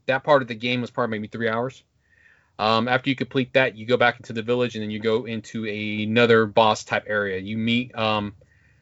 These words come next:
the merchant there, uh, Duke, who, uh, makes references to the merchant from Resident Evil four. He's like, "I got an old friend." He goes, "What are you buying?"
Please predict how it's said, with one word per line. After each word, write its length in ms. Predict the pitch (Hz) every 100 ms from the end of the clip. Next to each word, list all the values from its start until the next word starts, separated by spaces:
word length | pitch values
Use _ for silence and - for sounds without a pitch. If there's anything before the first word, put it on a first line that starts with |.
| _ -
the 80 |
merchant 360 | 117 170 196 117
there, 280 | 120 131 139 _ _ _
uh, 160 | 110 104
Duke, 340 | 107 170 - - - _ _ _ _ _ _ _ _ _ -
who, 240 | 131 131
uh, 200 | 120 123
makes 280 | 123 131 127
references 420 | 131 147 139 131
to 60 | -
the 80 | 123
merchant 300 | 120 131 123
from 80 | 113
Resident 240 | 123 120
Evil 140 | 120 110
four. 260 | - 156
He's 100 | 117
like, 120 | 110 98
"I 80 |
got 100 | 131 123
an 60 |
old 120 | 127
friend." 160 | 123 139
He 40 |
goes, 140 | 113 98
"What 160 | 127
are 40 | 143
you 60 |
buying?" 380 | 127 123 120 98